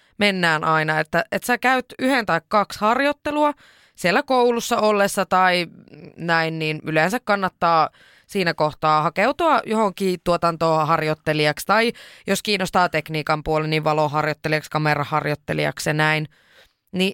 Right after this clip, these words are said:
sieltä sitten yleensä, kun oot hyvä tyyppi, hoidat hommat hyvin, niin kyllä ne sinut muistaa. Ja sinulle sit soitetaan. Jossain kohtaa pääset ihan palkolliseksi. Ö, ja näitä harjoittelupaikkojahan voi siis hakea myös siellä Facebookissa. Se on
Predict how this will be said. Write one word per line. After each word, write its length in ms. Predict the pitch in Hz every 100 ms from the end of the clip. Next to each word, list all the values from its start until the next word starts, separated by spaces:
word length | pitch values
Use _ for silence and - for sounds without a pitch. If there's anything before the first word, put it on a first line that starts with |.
| -
sieltä 360 | - 294 247
sitten 340 | 202 254 - 247
yleensä, 460 | 254 233 190 190 180 - -
kun 220 | 214 196
oot 160 | 208 220
hyvä 240 | 247 233
tyyppi, 340 | 202 202 - 175
hoidat 360 | 190 180 180
hommat 340 | 226 233 165 -
hyvin, 300 | 185 175 151
niin 140 | 156 - - _ _
kyllä 200 | - 339
ne 120 | 311 339
sinut 280 | 320 285 254
muistaa. 500 | 226 180 - - - _ _
Ja 120 | - 175
sinulle 320 | 190 180 175
sit 200 | - 160
soitetaan. 380 | 165 156 156 262
Jossain 300 | 285 190 202
kohtaa 300 | 294 254 233
pääset 300 | 202 190 185
ihan 180 | 175 175 - - _ _
palkolliseksi. 1120 | 240 220 202 185 170 160 160 160 - - 151 - _ _ _ _ _
Ö, 40 | 175 180 175 -
ja 120 | 196
näitä 300 | 190 185 190 -
harjoittelupaikkojahan 1160 | 202 285 349 - 254 202 170 170 165 156 160 156
voi 180 | 160
siis 220 | 151 147 156
hakea 360 | 151 156 151
myös 320 | 151 175 220
siellä 220 | - 226 220
Facebookissa. 800 | 214 208 - 190 180 175 - 175
Se 160 | 175
on 240 | 170 165